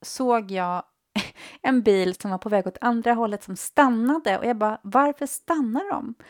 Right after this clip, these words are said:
Då var det så att det var två ankor, ett ankpar som var på väg över vägen, liksom. Eh, och jag tittade in i den andra bilen sen och då var det så här en, ja, men en farbror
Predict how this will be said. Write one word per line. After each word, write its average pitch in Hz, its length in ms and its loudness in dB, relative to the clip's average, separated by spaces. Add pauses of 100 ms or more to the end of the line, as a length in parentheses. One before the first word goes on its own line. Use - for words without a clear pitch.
(260)
Då 262 80 0
var 359 240 4
det 392 80 2
så - 100 -4
att 208 120 -4
det 208 60 -6
var 240 80 0
två 185 300 -4 (100)
ankor, 277 720 0
ett - 240 -6
ankpar 359 800 2
som 359 160 -2
var 381 80 2
på 381 120 2
väg 185 380 0 (560)
över 302 400 0
vägen, 302 580 0
liksom. - 460 -12 (520)
Eh, 233 180 0
och - 160 2
jag 285 100 8
tittade 330 360 0
in 349 120 -2
i 359 60 -2
den 349 160 0
andra 214 280 2
bilen 302 320 0
sen 214 220 0
och 302 80 -2
då 381 80 2
var 349 240 8
det 359 80 0
så - 120 0
här 208 80 6
en, 208 200 0
ja, 330 80 0
men 370 180 0
en 359 140 -2
farbror 214 680 6